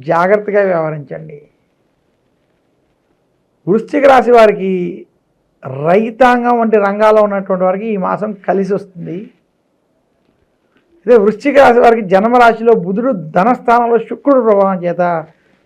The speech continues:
వృశ్చిక రాశి వారికి వ్యాపార పరంగా లాభంగా ఉంది. వృశ్చిక రాశి ఉద్యోగస్తులకి ఉద్యోగంలో ఒత్తిళ్లు కొంచెం ఉన్నప్పటికీ అనుకూలమైన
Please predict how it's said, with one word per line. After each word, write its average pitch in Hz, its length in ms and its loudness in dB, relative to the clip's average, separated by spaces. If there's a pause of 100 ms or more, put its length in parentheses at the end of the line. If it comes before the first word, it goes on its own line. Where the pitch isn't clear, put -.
(100)
వృశ్చిక 226 640 0
రాశి 247 260 4
వారికి 226 260 4 (200)
వ్యాపార 214 600 4 (120)
పరంగా 220 360 2
లాభంగా 175 460 -4
ఉంది. 147 260 -14 (1900)
వృశ్చిక 196 440 -4
రాశి 247 180 2 (100)
ఉద్యోగస్తులకి 240 800 2 (1080)
ఉద్యోగంలో 240 840 4 (240)
ఒత్తిళ్లు 254 480 2
కొంచెం 214 220 2 (160)
ఉన్నప్పటికీ 226 600 -2 (440)
అనుకూలమైన 277 840 4